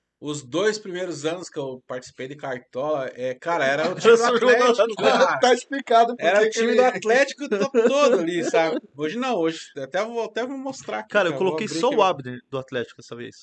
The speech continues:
Speaker 1: Deixa eu
Speaker 2: Deixa eu
Speaker 1: ver, até
Speaker 2: ver
Speaker 1: vou, vou, pra não dizer bobagem aqui. Meu capitão é o Thiago Heleno, que não dá pra não ser o Thiago Heleno, né,
Speaker 2: Ah,
Speaker 1: cara?
Speaker 2: mas você vai colocar o capitão no zagueiro, cara?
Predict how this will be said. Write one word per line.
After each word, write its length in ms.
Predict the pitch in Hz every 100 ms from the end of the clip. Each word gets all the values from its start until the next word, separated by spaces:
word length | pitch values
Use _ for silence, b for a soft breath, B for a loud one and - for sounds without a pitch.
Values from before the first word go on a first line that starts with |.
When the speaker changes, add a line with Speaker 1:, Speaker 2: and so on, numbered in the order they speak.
| _
Speaker 1:
Deixa 160 | 135 123
eu 20 |
Speaker 2:
Deixa 40 | 139
eu 40 |
Speaker 1:
ver, 40 |
até 120 | 139 156
Speaker 2:
ver 60 |
Speaker 1:
vou, 460 | 180 190 170 139 139 156
vou, 100 | 123 123 110
pra 120 | 135
não 120 | 139
dizer 200 | 139 135
bobagem 440 | 127 120 123 123 120
aqui. 280 | - 143 _ _ _ _ _ _ _ _
Meu 200 | - 147
capitão 360 | 151 165 - 165
é 40 |
o 40 | 170
Thiago 300 | 170 165 165
Heleno, 360 | 165 160 240
que 100 | 240
não 220 | 127 131 135
dá 200 | 139 185
pra 160 | 160
não 160 | 127 123
ser 300 | - 139 135
o 20 |
Thiago 280 | 131 131 120
Heleno, 320 | 120 143 175
né, 100 | 151
Speaker 2:
Ah, 20 |
Speaker 1:
cara? 120 | 160 131
Speaker 2:
mas 140 | 123
você 80 | 170
vai 60 |
colocar 260 | 170 190 208
o 40 |
capitão 340 | 208 202 - 220
no 220 | 214 190
zagueiro, 520 | 175 170 156 254 370
cara? 260 | - 123